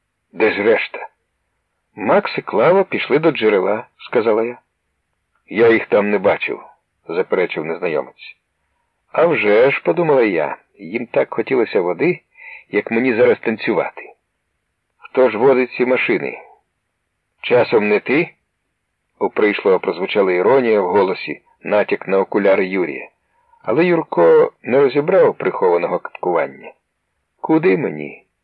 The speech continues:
із жалем сказав. «На мотороллері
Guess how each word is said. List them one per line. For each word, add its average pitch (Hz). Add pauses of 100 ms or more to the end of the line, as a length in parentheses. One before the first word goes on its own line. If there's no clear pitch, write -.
(160)
із 87
жалем 73
сказав. - (1040)
«На 135
мотороллері 185